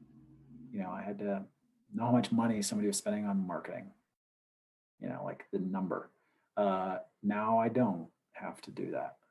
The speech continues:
um, 'cause I need to know, like, what the C M O, like, what their opinion is on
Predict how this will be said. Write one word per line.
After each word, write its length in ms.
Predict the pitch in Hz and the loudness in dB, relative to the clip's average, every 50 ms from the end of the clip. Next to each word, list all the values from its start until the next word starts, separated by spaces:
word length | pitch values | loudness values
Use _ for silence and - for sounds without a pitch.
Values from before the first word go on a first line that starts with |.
| _ _ - | _ _ -6
um, 600 | 107 101 98 95 92 92 90 92 95 90 - - - _ _ - | -2 -2 -2 -2 -4 -6 -8 -8 -10 -10 -12 -16 -20 _ _ -10
'cause 160 | - 104 101 | -8 -6 -2
I 100 | 101 101 | 0 0
need 200 | 95 92 101 101 - | 0 0 0 -2 -2
to 100 | - 104 | 0 2
know, 260 | 101 98 98 98 98 | 2 2 4 2 0
like, 360 | 98 95 92 92 - - - _ _ _ _ | 0 0 0 -2 -4 -6 -14 _ _ _ _
what 160 | - 107 104 | -4 -4 -2
the 80 | - 104 | -2 0
C 160 | - - 113 | 0 0 2
M 140 | 101 98 98 | 2 4 4
O, 380 | 98 98 98 95 95 92 - - _ _ _ _ _ _ _ _ _ _ - | 4 4 2 0 -2 -2 -6 -12 _ _ _ _ _ _ _ _ _ _ 2
like, 260 | 101 95 - - - - _ - | 2 2 2 0 -6 -14 _ -4
what 160 | 107 101 - | -4 -2 2
their 120 | 113 101 | 2 2
opinion 500 | 85 - - - - 139 127 117 107 101 | 2 0 0 4 8 8 10 10 8 8
is 280 | 98 90 82 85 85 - | 4 4 2 -6 -6 -6
on 440 | 98 85 87 - 90 85 82 85 | -6 -4 -4 -4 -4 -6 -6 -8